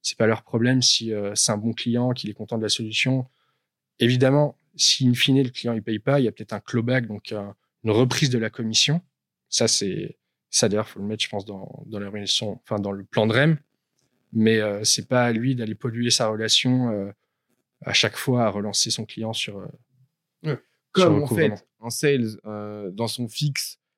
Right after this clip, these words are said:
Speaker 2: y compris le fait qu'il rentre sa data sur son C R M, qu'il arrive à l'heure,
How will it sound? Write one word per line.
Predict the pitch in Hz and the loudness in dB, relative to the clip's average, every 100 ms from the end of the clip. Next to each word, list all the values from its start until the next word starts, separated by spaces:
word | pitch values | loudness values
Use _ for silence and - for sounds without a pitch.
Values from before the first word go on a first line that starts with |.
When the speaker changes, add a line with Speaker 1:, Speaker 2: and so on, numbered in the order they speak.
| _ - | _ 0
Speaker 2:
y | 139 | 2
compris | 131 135 - 151 | 2 -2 -2 -2
le | 139 117 | -2 -2
fait | 101 131 123 | 0 -2 -2
qu'il | - 110 | -8 -6
rentre | 98 107 139 131 | -2 2 0 0
sa | 113 | -4
data | 110 120 | -2 -2
sur | 120 113 | -6 -8
son | 123 | -10
C | 107 120 120 | -4 0 2
R | 123 | 2
M, | 123 127 131 _ - | 2 0 -2 _ -10
qu'il | - 110 | -2 0
arrive | 110 120 | 2 0
à | 131 | 0
l'heure, | 127 123 123 | 0 0 -2